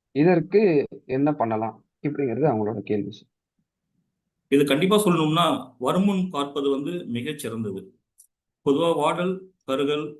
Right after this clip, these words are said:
Speaker 2: தண்டு வெடிப்பு இது எல்லாமே வந்து பாத்தீங்கன்னா உங்களுக்கு, ஆ, முற்பகுதியிலே வர ஆரம்பிக்கும். இதனால இருபது நாள்ல இருந்து இப்ப சந்தையில புதிய மருந்துகள் நிறைய வந்துடுச்சு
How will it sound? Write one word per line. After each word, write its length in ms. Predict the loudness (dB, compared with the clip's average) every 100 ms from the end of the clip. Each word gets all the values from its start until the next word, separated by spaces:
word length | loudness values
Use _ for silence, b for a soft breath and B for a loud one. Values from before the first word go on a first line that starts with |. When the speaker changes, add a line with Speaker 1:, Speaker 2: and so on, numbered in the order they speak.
| _
Speaker 2:
தண்டு 260 | -8 -6 -2
வெடிப்பு 320 | -4 -4 -4
இது 100 | -2
எல்லாமே 200 | -2 -2
வந்து 160 | -4
பாத்தீங்கன்னா 360 | -2 -2 -2 0
உங்களுக்கு, 580 | -2 -4 -6 -10 -12 _ _ _ -8
ஆ, 160 | -6 -2
முற்பகுதியிலே 600 | -2 0 -2 -2 0 0
வர 180 | 0
ஆரம்பிக்கும். 560 | -2 -4 -6 -8 -16 -10
இதனால 360 | -6 -4 -2 -4
இருபது 260 | -2 -2
நாள்ல 360 | -2 -2 -2 -2
இருந்து 380 | -2 -2 -4 -8
இப்ப 320 | -10 -8 -4 -2 -2 -4 -10 -12 -6
சந்தையில 580 | -4 0 0 -2 -6 -6
புதிய 260 | -6 -4
மருந்துகள் 380 | -4 -4 -4 -4
நிறைய 280 | -4 -2 -2
வந்துடுச்சு 560 | -2 -4 -6 -10 -12